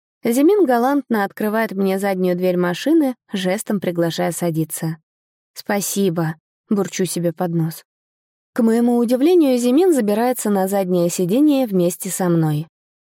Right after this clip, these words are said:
«Чего уставилась, Ушакова? Двигайся,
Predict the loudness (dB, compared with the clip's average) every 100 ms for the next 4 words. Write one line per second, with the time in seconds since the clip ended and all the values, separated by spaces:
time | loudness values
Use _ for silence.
0 | _ -2 0 2 0 0 -2 -2 0 -2
1 | -2 -4 -4 0 0 0 -2 -6 _ -4
2 | 0 0 0 -2 -2 -4